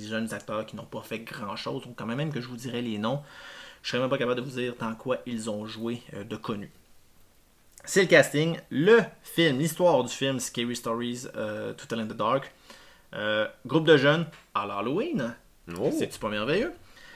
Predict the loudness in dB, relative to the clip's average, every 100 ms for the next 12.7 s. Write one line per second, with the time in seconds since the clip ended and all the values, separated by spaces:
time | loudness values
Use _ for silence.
0 | -16 -2 2 4 6 4 0 -4 -8 -2
1 | 6 10 10 8 6 6 6 4 0 2
2 | 6 6 6 4 4 4 4 4 4 4
3 | 4 4 2 0 0 2 0 0 0 -2
4 | -2 -4 -4 -6 -4 -4 -4 -4 -6 -4
5 | -2 0 2 0 -2 -4 -4 -2 0 -2
6 | -8 -20 _ -10 -8 -4 -6 -2 -4 -4
7 | -10 -6 -2 -2 -2 -14 -12 -8 -8 -6
8 | -8 -6 -6 -4 -4 -6 -10 _ _ _
9 | _ 0 2 0 -2 -8 -20 -16 -12 -8
10 | -4 -6 -6 -8 -6 -8 -12 -20 -20 -20
11 | -20 _ -10 -6 -4 -4 -6 -10 -8 -8
12 | -8 -4 0 4 6 4 2